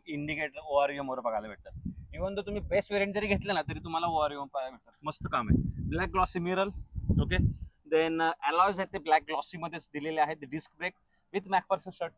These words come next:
सस्पेन्शन पुढे दिलेलं आहे, सॉफ्ट सस्पेन्शन आहे. क्लॅडिंग खूप मोठी आहे, जी की मला आवडत नाहीये, ओके. बाकी रिक्वेस्ट सेन्सरचा बटन, ड्रायव्हर साइड, co-driver side, दोन्ही साइडला तुम्हाला इथे पाहायला मिळणार आहे. रूफ रेल सिल्वर कलरमध्ये, then तुमचा शार्क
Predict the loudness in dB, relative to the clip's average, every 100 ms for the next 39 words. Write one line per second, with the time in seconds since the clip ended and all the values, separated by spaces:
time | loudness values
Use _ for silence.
0 | _ -18 -12 -10 -8 -6 -6 -6 -6 -4
1 | -4 -4 -4 -6 -6 -12 -12 -12 -12 -12
2 | _ _ _ 4 6 6 0 -4 -4 0
3 | 2 8 8 6 -2 -8 -2 4 6 6
4 | 6 2 -2 -2 -2 -4 -6 -8 -4 -4
5 | -2 -4 -6 _ _ 2 4 2 -2 -4
6 | -4 -4 0 0 2 2 4 4 4 2
7 | -2 -2 -2 -4 2 2 0 -6 -2 -2
8 | 2 0 2 -4 -4 -6 -2 0 0 0
9 | -4 -4 -8 -10 -14 _ _ -6 -2 -2
10 | 0 0 0 -2 0 0 -2 -6 -8 -10
11 | _ -18 -14 -6 0 2 0 0 -2 0
12 | 0